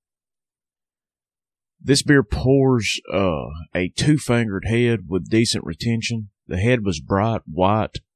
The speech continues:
and foamy. The head of the beer did leave a bit of lacing on the glass. The color of the beer,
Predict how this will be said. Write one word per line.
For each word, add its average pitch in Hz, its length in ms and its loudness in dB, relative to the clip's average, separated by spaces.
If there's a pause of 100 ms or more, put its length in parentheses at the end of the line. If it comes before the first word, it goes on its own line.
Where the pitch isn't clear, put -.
(140)
and 80 180 -8
foamy. 110 460 -2 (840)
The 95 120 0
head 123 140 6
of 120 60 2
the 101 80 -2
beer 110 240 4
did 113 300 2
leave 110 200 2
a 90 120 0
bit 110 200 2
of 98 120 -2
lacing 101 480 0
on 90 80 -2
the 85 100 -2
glass. 101 640 -2 (880)
The - 80 -4
color 135 320 6
of 110 80 4
the 92 80 -4
beer, 98 560 2